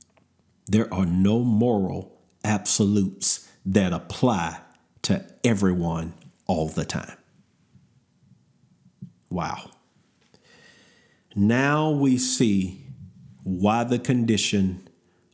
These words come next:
of the world is the way it is. There has been a breach in the church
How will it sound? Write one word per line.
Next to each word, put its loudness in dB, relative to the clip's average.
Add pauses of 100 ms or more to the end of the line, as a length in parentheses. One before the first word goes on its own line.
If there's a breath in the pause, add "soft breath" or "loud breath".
(180)
of 2
the 2
world 0 (180)
is 0
the 2
way 0
it 0
is. -6 (1600)
There 2
has -2
been 2 (1900)
a 4
breach 0 (1600)
in 4
the 2
church -2